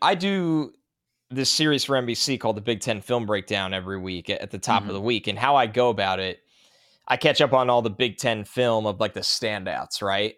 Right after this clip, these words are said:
Speaker 1: And, and at this point of the year, I've done it. Like, I've done Marvin Harrison Junior. I've done Johnny Newton. Like, I've done the, the J J McCarthy, a lot of big-time players, even, like, Roman Wilson.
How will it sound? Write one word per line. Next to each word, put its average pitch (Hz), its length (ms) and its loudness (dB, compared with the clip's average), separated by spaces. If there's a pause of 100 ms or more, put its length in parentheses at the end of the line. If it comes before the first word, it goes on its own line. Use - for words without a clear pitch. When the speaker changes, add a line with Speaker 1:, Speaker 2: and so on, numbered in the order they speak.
Speaker 1:
And, 165 180 0
and 202 160 2
at 196 100 4
this 247 140 -2
point 240 160 2
of - 40 2
the 233 40 0
year, 220 100 6
I've 143 120 2
done 180 160 6
it. - 20 4
Like, 147 200 2
I've 139 160 2
done 165 180 2
Marvin 123 300 2
Harrison 101 400 -6
Junior. 95 440 -6
I've 101 180 0
done 135 240 2
Johnny 113 280 2
Newton. 98 400 -4
Like, 95 120 -6
I've 107 120 -2
done 147 200 4
the, 110 140 0 (120)
the 104 120 -4 (260)
J 131 180 0
J 120 140 2
McCarthy, 101 600 -4
a 92 80 -6
lot 120 240 4
of 117 160 -6
big-time 123 440 0
players, 101 440 0
even, 151 180 0
like, 139 140 2
Roman 131 340 2
Wilson. 127 420 0